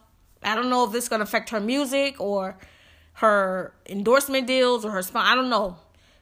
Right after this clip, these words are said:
Her business deals, I don't know. But I know she's about to pay out some money 'cause, like I said, victims are already coming out saying that, "Hey, she robbed me. Hey, she drugged me," et cetera, et cetera. Um, why else is twenty nineteen tripping, tripping?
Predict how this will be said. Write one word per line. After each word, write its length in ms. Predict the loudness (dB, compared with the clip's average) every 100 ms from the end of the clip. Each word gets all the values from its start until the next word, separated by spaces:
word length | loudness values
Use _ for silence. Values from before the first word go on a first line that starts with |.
| _
Her 140 | -6 -2
business 420 | 0 0 0 -4
deals, 400 | -2 -2 -2 -4
I 60 | -4
don't 160 | -2
know. 260 | 0 -2 -4
But 280 | -4 -4 -2
I 80 | -2
know 160 | -2 -2
she's 200 | -4 -2
about 180 | -2
to 80 | -2
pay 120 | -4 -2
out 100 | -2
some 180 | -6 -6
money 220 | -6 -6
'cause, 220 | -10 -12 -12
like 200 | -6 -4
I 20 |
said, 300 | -4 -4 -2
victims 400 | -2 -2 -4 -4
are 180 | -6 -4
already 400 | -2 -2 -2 -6
coming 320 | -4 -4 -2
out 240 | -4 -6 -10 _ _ -12
saying 320 | -6 -4 -4
that, 140 | -8
"Hey, 240 | -4 -4 -4
she 180 | -8 -2
robbed 340 | 2 2 0
me. 200 | -6 -6
Hey, 140 | -6
she 160 | -6 -8
drugged 300 | -4 -4 -4
me," 340 | -6 -8 -12 -20 _ _ _ -12
et 20 |
cetera, 340 | -4 -2 -2
et 40 | -6
cetera. 360 | -10 -14 -16 -20 _ _ _ -14 -14 -14 _
Um, 600 | -2 0 -2 -4 -8 -8 -10
why 260 | 4 6 6
else 480 | 6 4 2 -8 -14 -6
is 360 | -4 -4 -6 -6 -6 -4
twenty 300 | 0 2 4
nineteen 800 | 4 2 0 -2 0 0 -4 -6
tripping, 720 | -4 0 8 8 6 0 -2
tripping? 560 | -2 -2 -2 -4 -18